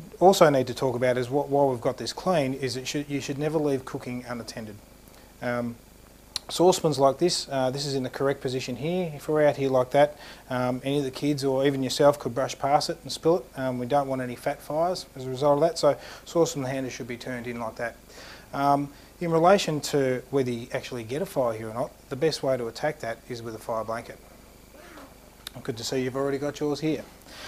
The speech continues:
So if this was flaming, um, the fires, uh, from a fat could actually be out this far potentially,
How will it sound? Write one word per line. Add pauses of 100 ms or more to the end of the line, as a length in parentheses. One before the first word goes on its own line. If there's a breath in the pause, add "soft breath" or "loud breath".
(260 loud breath)
So (260 loud breath)
if
this
was
flaming, (200)
um,
the
fires,
uh,
from
a
fat
could
actually
be (180)
out
this
far
potentially,